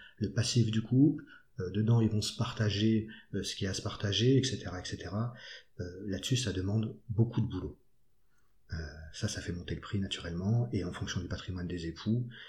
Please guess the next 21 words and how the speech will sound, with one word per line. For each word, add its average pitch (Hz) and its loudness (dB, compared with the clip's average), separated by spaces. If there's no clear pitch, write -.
euh, 85 -6
et - -2
de - -4
la 87 -4
nature 90 -4
de 87 -6
leur 82 -10
patrimoine, 101 0
on 104 -6
va - -8
fixer, - -2
on 104 0
va, 98 0
on 107 2
va 95 -2
faire 101 -4
mon-, 98 -2
augmenter 98 -2
le - -10
prix. - -14
Euh, 101 -2